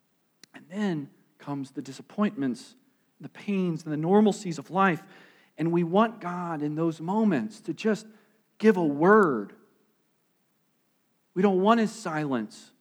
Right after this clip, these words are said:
in the pain and the waiting. We want his truth. We want a word in that moment.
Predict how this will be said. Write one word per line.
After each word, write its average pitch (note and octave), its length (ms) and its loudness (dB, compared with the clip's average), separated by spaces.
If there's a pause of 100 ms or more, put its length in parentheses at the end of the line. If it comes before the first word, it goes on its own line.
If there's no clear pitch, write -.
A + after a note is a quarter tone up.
(240)
in C#3+ 140 -6
the B2+ 80 -6
pain B2+ 640 -6
and C3 100 -8
the B2+ 60 -4
waiting. C3+ 320 -2 (220)
We G3+ 80 2
want G#3+ 240 4
his F#3+ 180 -2 (100)
truth. B3+ 460 0
We F#3 120 0
want G3+ 180 4
a G3 40 2
word F#3 680 4
in F3+ 200 0
that E3 220 0
moment. D#3 600 -2